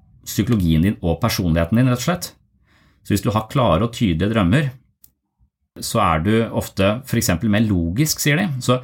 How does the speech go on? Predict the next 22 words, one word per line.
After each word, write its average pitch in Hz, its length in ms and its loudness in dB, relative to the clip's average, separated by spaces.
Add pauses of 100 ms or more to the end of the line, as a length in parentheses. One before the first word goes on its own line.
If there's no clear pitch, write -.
(280)
klare 110 340 2
og 131 100 -2
tydelige 101 300 0
drømmer, 120 380 0 (680)
så 117 240 0 (300)
vet 92 400 0
du 117 80 -4
på 131 100 2
en 123 60 4
måte 98 280 0
at 104 280 -4
du 110 160 0
drømmer 117 360 2
mens 95 260 0
du 127 100 0
drømmer. 139 320 2 (1040)
Så 113 320 0
du 117 160 0
er 101 240 2
liksom 113 320 -2
din 117 160 0
egen 104 320 2